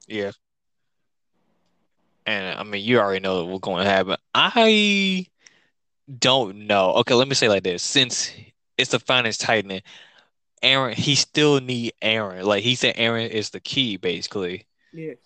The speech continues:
Speaker 1: to control the Founding Titan. And Eren is the Founding Titan, basically.
Speaker 2: Mm-hmm.
Speaker 1: So he might transform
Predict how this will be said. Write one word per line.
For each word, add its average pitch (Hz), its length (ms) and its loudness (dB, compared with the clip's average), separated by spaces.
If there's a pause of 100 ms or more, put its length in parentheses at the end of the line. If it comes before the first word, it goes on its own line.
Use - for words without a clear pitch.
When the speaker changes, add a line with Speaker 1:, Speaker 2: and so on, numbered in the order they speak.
(120)
Speaker 1:
to 110 180 0
control 110 320 0
the 101 80 0
Founding 101 260 0
Titan. 110 300 2
And 101 240 0
Eren 123 420 2
is 113 260 2
the 107 240 -6
Founding 95 360 -2
Titan, 117 420 0
basically. 90 800 -6 (400)
Speaker 2:
Mm-hmm. 170 300 -12
Speaker 1:
So 113 400 4 (420)
he 127 240 2
might 113 320 0
transform 120 800 -2